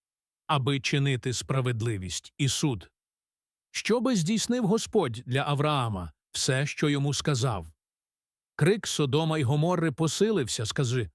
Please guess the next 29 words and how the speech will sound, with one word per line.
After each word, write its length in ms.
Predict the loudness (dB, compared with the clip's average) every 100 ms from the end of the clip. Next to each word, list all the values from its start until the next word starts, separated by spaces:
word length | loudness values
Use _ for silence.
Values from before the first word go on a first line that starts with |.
| _
сказав 400 | -6 0 0 0
Господь, 480 | -2 -4 -4 -6 -8 _ _ _ _ -4
«і 160 | 0
їхні 320 | 0 0 0 0
гріхи 360 | 2 0 -2
дуже 360 | 0 0 0 0
великі. 520 | -2 -2 -4 -8 -16 _ _ _ _ _ 0
Тому, 220 | 4 4
зійшовши, 800 | 4 2 2 2 2 0 -2 -2 -2
погляну, 500 | 0 2 2 0 -2
чи 120 | -2
все 240 | 0 0
відбувається 720 | 0 0 0 0 -2 -2 -4 -2
так, 320 | -2 -2 -2
як 140 | -2
доносить 500 | 0 -2 -2 -2 -4
їхній 340 | -4 -2 -2 0
крик, 360 | 2 0 -2 _ _ _
котрий 360 | -2 0 2 2
лине 280 | 2 0 2
до 160 | 0
мене. 400 | 0 0 -2 -8 -14 _ _ _
Якщо 300 | -6 -2 0
ж 120 | 2 2
ні, 280 | 2 0 -4 _ _ -8
то 80 |
щоб 260 | -6 -4 -4
я 240 | 0 0
знав». 440 | 0 0 0 -4